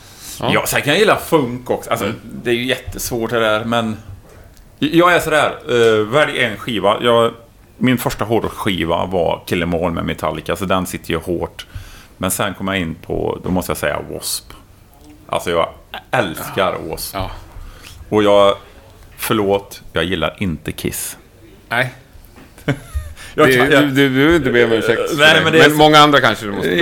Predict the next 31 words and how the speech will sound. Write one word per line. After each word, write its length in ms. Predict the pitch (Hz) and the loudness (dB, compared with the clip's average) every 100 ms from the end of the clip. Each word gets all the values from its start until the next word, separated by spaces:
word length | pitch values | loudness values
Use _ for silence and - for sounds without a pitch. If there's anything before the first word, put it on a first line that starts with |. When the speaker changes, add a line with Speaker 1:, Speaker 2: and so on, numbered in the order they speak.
| 160 | 8
Speaker 2:
ja, 160 | 151 147 | 8 8
Speaker 1:
ursäkt. 120 | 131 | 4
Speaker 2:
men 100 | 151 | 2
det 60 | 151 | 4
är 60 | |
Speaker 1:
Ja. 80 | 151 | 4
Speaker 2:
sådär, 260 | 151 143 113 | 4 4 2
visst, 320 | 127 147 147 | 0 -2 0
det 60 | 123 | -2
är 20 | |
klart 260 | - 135 | 2 0
att 60 | 107 | 0
de 100 | 101 | -2
har 60 | 107 | -2
gjort 120 | 95 | 0
bra 220 | 110 98 | 2 2
låtar, 360 | 101 98 90 - | 2 0 0 0
men 140 | 104 | 0
det, 200 | 104 107 - | 2 0 0
det 240 | 117 120 | 2 2
är 80 | 110 | 2
något 240 | 113 95 | 0 -2
som 160 | - 107 | -2 -2
inte 220 | 107 95 | -2 -4
stämmer 280 | - 95 92 | -4 -2 -2
överens 500 | 95 92 87 87 - | -2 0 -2 -4 -4
med 140 | 95 | -2
min 500 | 92 92 92 90 87 | 0 0 0 0 -2
hjärna 400 | 90 95 85 82 | -2 0 0 0
där 200 | 82 80 | 0 0
med, 340 | 78 82 78 | 0 -2 -4